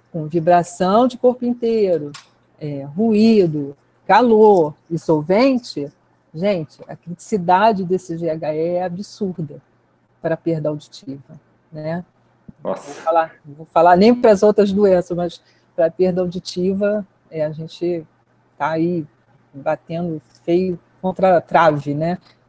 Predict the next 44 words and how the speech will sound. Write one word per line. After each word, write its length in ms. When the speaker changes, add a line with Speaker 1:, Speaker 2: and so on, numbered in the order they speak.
Speaker 1:
Na, 220
na 340
hora, 200
na 160
área 240
de 100
prevenção. 720
Então, 300
foi 320
ótimo 540
esse, 420
a 100
gente 260
poder 280
ter 160
essa 240
oportunidade 640
de 60
falar 200
pra 160
um 20
monte 440
de 120
gente 480
e 60
as 80
pessoas 320
se 80
interessarem 720
em 20
buscarem 460
na 140
literatura. 800
Como 160
eu 40
falei, 380
Morata 960
é 80
uma, 380
é 60
uma 100
autora 500
que 120
tem 240